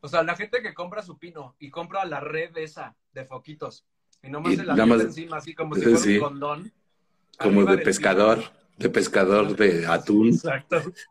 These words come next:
Speaker 2: <laughs> No, yo tengo un árbol muy artesanal, em, que diseñó una amiga mía. Eh, está hecho de esta madera reciclada como de conglomerado.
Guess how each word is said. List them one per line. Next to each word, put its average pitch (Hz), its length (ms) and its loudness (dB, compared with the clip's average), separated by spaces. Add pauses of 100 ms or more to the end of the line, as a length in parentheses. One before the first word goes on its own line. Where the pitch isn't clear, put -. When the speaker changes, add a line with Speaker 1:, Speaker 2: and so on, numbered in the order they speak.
(120)
Speaker 2:
<laughs> - 520 -4 (1160)
No, 120 320 4
yo 117 160 2
tengo 156 180 4
un 143 80 6
árbol 131 240 4
muy 120 180 4
artesanal, 87 680 -2 (440)
em, 80 580 -2
que 87 120 -2
diseñó 90 400 0
una 110 160 2
amiga 104 280 2
mía. 85 340 -2 (680)
Eh, 87 300 -2
está 110 260 0
hecho 117 260 2
de 82 640 0
esta 98 280 0
madera 90 420 0
reciclada 90 600 -2
como 82 200 -2
de 76 100 -8
conglomerado. 78 800 -8